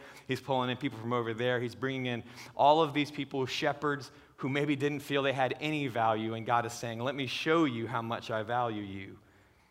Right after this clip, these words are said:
So God gives, uh, this dream to the Magi after this. He goes, "Don't go back to Herod, y'all. Herod, <laughs> Herod's not on board."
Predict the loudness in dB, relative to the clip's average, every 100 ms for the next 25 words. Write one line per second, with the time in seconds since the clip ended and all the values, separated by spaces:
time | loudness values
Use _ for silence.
0 | _ 0 4 8 8 8 4 2 2 2
1 | -4 -4 0 -2 -2 -2 2 2 0 0
2 | 0 4 4 6 4 6 6 4 -4 -4
3 | -4 -4 4 4 6 6 6 4 0 -2
4 | -2 -4 -2 -4 -4 -8 -20 -20 -4 2
5 | 2 2 2 2 4 4 6 6 6 6
6 | 6 4